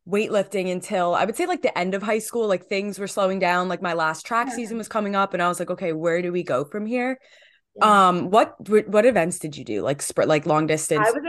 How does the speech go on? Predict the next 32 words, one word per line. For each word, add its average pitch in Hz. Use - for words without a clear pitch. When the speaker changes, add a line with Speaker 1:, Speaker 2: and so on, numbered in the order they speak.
Speaker 2:
a -
sprinter. 202
Oh 190
yeah. 180
I 196
was 233
a 214
one 180
and 233
a 226
two. 208
I 185
didn't 220
even 240
run 170
a 170
four 170
hundred 170
ever 156
in 160
my 151
life. 127
I 147
Speaker 1:
No, 170
Speaker 2:
refused. -
So 180
Speaker 1:
I -
Speaker 2:
I -
was 208
Speaker 1:
oh 160
Speaker 2:
like, 180
Speaker 1:
my -